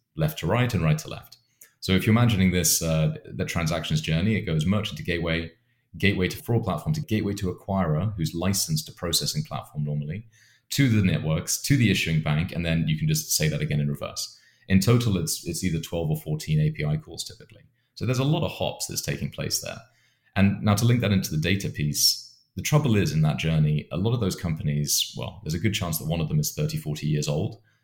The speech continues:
So the ability for their platform to even be able to collect the data is limited. But invariably, each actor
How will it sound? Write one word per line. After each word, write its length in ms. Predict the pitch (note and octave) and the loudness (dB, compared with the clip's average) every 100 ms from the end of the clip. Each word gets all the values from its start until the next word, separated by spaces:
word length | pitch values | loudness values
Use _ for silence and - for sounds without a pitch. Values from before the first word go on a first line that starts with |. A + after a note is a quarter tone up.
| _ | _
So 320 | - D2 D2 | -2 0 0
the 180 | D2 D2+ | 0 0
ability 440 | F2 E2+ D#2+ D2+ | 0 -2 -2 -4
for 80 | D2 | -2
their 220 | D2+ D2 | 0 -2
platform 440 | - D2+ - D2+ | -2 -4 -2 -2
to 80 | D2+ | -2
even 200 | D2 D2 | -2 -2
be 100 | D2 | -2
able 160 | D2 - | -2 -4
to 260 | - D2+ - | -4 -6 -6
collect 340 | D#2 F2 - | -4 -2 -4
the 60 | - | -6
data 320 | D#2 D2+ - | -2 -2 -2
is 120 | D2+ | -2
limited. 460 | E2 F2+ D#2 D#2+ E2+ - _ _ _ _ | 0 -2 -2 -4 -6 -10 _ _ _ _
But 240 | - F#2+ F#2 - _ _ | 0 2 2 -6 _ _
invariably, 720 | - G2+ F#2+ G#2 A#2 G#2+ F#2 | -6 2 4 4 4 4 2
each 320 | D#2 E2 - - | 0 0 -2 -2
actor 500 | D#2 - - G#2+ B2 | -4 -4 -2 -2 -2